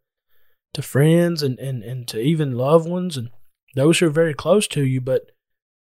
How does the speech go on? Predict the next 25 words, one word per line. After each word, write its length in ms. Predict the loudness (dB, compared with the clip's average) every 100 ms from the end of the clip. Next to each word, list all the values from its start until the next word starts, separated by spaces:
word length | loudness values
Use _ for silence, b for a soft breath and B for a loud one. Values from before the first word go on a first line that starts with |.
| _ _ _ _ -2
there's 220 | 0 2
nobody. 600 | 4 4 4 -4 -8 -14 _ _ _ _ _ _ _
There's 220 | 0 0 2
no 160 | 0
friend 340 | 0 -4 -4 -4
like 140 | -6
the 80 | -8
lowly 260 | -8 -8
Jesus. 440 | -10 -12 -10 -10 -8
No, 180 | -6 -4
not 240 | -4 -6
one. 240 | -8 -10
No, 140 | -12 -12
not 220 | -14 -14
one. 260 | -16 -18 -20 _ _ -20 -20 _ _ _ _ _ _ _ -6
The 100 | 2
Lord's 280 | 8 8 6
the 80 | 0
one 180 | -2
that 60 | -4
we 120 | -6
need 120 | -8
to 60 | -8
go 200 | -8 -10
to 260 | -10 -14